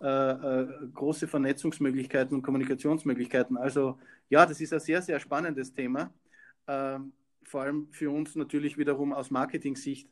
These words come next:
Da kann ich bestenfalls erzählen, was wir bei einzelnen Kunden tatsächlich schon machen.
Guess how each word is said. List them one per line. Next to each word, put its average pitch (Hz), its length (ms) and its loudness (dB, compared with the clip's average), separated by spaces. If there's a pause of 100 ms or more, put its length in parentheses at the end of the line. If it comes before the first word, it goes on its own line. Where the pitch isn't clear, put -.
(100)
Da 131 400 0 (420)
kann 151 120 4
ich 165 80 6
bestenfalls 170 460 2
erzählen, 160 440 2
was 143 200 2
wir 156 80 0
bei 143 120 4
einzelnen 135 400 -2
Kunden 147 520 -2 (320)
tatsächlich 131 500 2
schon 135 300 2
machen. 135 420 -2